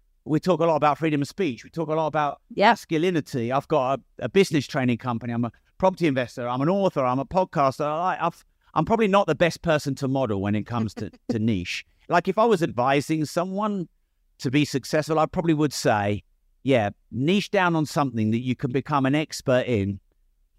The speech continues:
Speaker 1: in a relatively short period of time. Stick at that for a really long time until it's time to, to maybe spread your wings.
Speaker 2: Yeah, totally agree with you. Um, I, uh, I think that's what I did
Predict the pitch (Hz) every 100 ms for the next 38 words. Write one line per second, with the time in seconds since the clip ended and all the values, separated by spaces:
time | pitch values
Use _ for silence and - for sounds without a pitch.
0 | _ 135 127 135 180 185 175 147 - 151
1 | - 131 107 - 101 95 - _ - -
2 | 202 196 180 165 156 - 143 143 160 143
3 | 131 123 120 147 113 107 - 151 139 123
4 | 139 120 110 123 110 _ _ _ _ _
5 | _ _ - 127 123 120 113 113 107 -
6 | 101 107 90 64 - - _ _ - 165
7 | - _ - 302 277 208 196 180 151 180
8 | _ _ _ 175 175 170 160 - _ _
9 | 190 196 196 196 185 180 175 - _ _
10 | _ _ _ 185 269 262 - 196 202 185
11 | 175 -